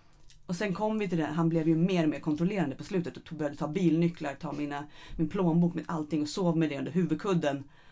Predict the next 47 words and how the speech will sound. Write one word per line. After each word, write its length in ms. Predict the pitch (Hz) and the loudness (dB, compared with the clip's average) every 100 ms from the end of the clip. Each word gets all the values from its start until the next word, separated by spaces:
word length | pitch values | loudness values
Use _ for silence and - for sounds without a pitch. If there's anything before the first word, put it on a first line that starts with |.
| - | -12
Och 120 | - | -2
då 200 | 165 180 | 4 4
kände 280 | 175 156 131 | 4 0 -2
jag 80 | 131 | -6
att 80 | 127 | 0
nu, 440 | 175 180 160 147 - - - - | 4 6 6 2 -6 -20 -14 -2
nu 140 | 190 | -2
får 240 | 175 170 | 2 2
jag 100 | 160 | 4
inte 200 | 160 147 | 4 2
ens, 320 | 139 139 - - | -4 -10 -12 -10
jag 120 | 180 | -6
kan 80 | 208 | -2
inte 120 | 170 | -2
ens 120 | 143 | -2
ha 80 | 143 | -6
min 200 | 143 139 | -6 -4
mobil 480 | 147 147 190 180 165 | -2 0 2 4 4
när 60 | 151 | 2
jag 100 | 147 | -4
ska 100 | 151 | -4
gå 100 | - | -4
ut 160 | 131 | -6
och 60 | - | -6
gå 100 | 139 | -6
med 140 | 139 | -4
hunden 440 | 143 185 156 131 123 | 2 4 4 2 -6
och 200 | - 160 | -10 -12
klockan 280 | 147 - 139 | -10 -8 -8
är 140 | 143 | -8
elva 180 | 135 131 | -8 -10
på 80 | - | -8
kvällen. 460 | - 151 123 151 - - - | -4 -2 -4 -8 -14 -20 -12
Och 100 | - | -2
jag 240 | 147 147 143 | 0 2 0
riskerar 420 | 147 147 127 123 | -4 -6 -6 -6
att 140 | - 123 | -10 -12
bli 160 | 135 | -8
överfallen 520 | - 131 131 156 127 - | -6 -6 -4 -4 -2 -6
och 120 | 139 | -8
våldtagen 400 | 143 127 151 120 | -8 -6 -6 -6
i 100 | - | -10
skogen 340 | - 180 131 | -4 -2 -2
där 80 | 101 | -6
borta. 260 | - - - - - - | -10 -14 -18 -18 -20 -20
Och 120 | - 135 | -14 -12
det 380 | 135 175 170 | 0 4 6